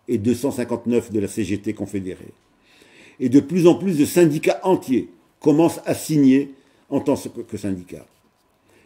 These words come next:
Mais les choses ne sont malheureusement pas encore mûres pour la réunification. Si la C G T continue à exiger le retour à la C G T des unitaires sur des positions réformistes, la C G T U, elle,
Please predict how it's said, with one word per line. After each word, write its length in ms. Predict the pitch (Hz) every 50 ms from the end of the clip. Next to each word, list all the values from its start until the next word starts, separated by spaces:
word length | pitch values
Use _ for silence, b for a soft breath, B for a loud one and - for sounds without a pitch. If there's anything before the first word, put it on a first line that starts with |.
| _ _ _
Mais 440 | - 107 127 143 151 156 143 - - - -
les 140 | 131 135
choses 260 | - - 156 151 117 107
ne 80 | 135
sont 180 | - - 139 135
malheureusement 520 | 131 127 131 131 127 123 110 123 131 120
pas 140 | 120 - 123
encore 380 | 120 117 113 113 127 113 101 113
mûres 320 | 123 139 147 143 127 -
pour 140 | - 104 107
la 100 | 104 95
réunification. 800 | 95 95 95 95 95 87 - - - 95 95 - - - 92 - _ _ _ _ _ b b b b b b b b b b b b b b
Si 140 | _ - -
la 100 | 123 127
C 160 | 117 - 165
G 160 | 147 123 143 143
T 140 | 156 170
continue 400 | 165 147 139 - 139 147 156 151
à 80 | 147 131
exiger 440 | 131 120 104 113 135 120 127 160 160
le 100 | 139 127
retour 480 | 120 131 - - 156 156 147 127 - - _
à 60 | - 131
la 100 | 127 110
C 160 | - - 139
G 180 | 107 113 135
T 120 | 131 139 135
des 200 | 123 123 104 107
unitaires 520 | 120 123 120 113 - 139 143 139 - - - - _ _
sur 180 | - - 127
des 80 | 113 117
positions 420 | 117 127 123 113 117 - - 123
réformistes, 680 | 107 117 110 - 120 107 110 117 131 - - - - _ _ _ _ _ _ _ _ _ -
la 100 | 120 123
C 400 | 110 143 143 113 131 120 117 - - 101 - - 143 139
G 140 | 107 127 135
T 160 | 135 127 127
U, 180 | 120 123 131 123 -
elle, 340 | 147 123 123 123 123 117